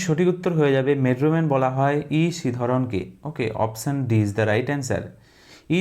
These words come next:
শ্রীধরন রেলওয়ে এবং দিল্লি মেট্রো নির্মাণের ক্ষেত্রে তার অবদানের জন্য এই উপাধি তিনি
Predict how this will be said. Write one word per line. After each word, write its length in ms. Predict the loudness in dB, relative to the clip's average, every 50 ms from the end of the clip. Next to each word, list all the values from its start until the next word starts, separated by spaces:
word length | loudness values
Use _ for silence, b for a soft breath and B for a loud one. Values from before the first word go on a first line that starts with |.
| 0 0
শ্রীধরন 480 | 0 0 2 2 2 2 2 2 0 -2 -4 -6 -10 -14 -20 -20 _ _ b b b b b b b b -2 0
রেলওয়ে 360 | 2 2 4 2 2 2 2 2 2 2
এবং 120 | 2 2 2 2 2
দিল্লি 260 | 2 2 4 4 2 2 2
মেট্রো 260 | 2 2 2 2 2 2 2 2
নির্মাণের 380 | 2 2 2 2 2 0 0 0
ক্ষেত্রে 260 | -2 -2 0 0 0 0 2 2
তার 200 | 2 2 2 0 -2 -4 -2 0
অবদানের 420 | 0 0 0 2 2 0 0 0 0 0
জন্য 220 | 0 0 2 0 0 0 0 0 0
এই 80 | 0 0 0
উপাধি 240 | 0 0 0 0 -2 -2
তিনি 140 | -2 -2 -2